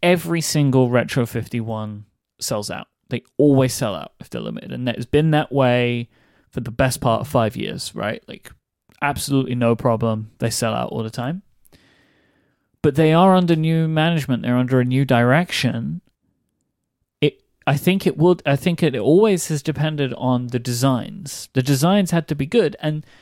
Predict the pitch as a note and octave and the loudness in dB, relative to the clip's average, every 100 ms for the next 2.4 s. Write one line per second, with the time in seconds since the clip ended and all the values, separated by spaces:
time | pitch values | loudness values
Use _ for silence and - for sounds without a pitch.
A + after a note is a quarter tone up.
0 | _ - F3 F#3+ F3 C#3 C#3+ D3 D3 D#3 | _ -4 0 2 0 0 2 4 4 2
1 | C#3 C3+ C3 C#3 B2+ B2+ A2+ A2+ B2+ G3 | 2 2 4 2 0 2 2 2 0 -2
2 | - B2+ - F3+ | -2 -6 -6 -12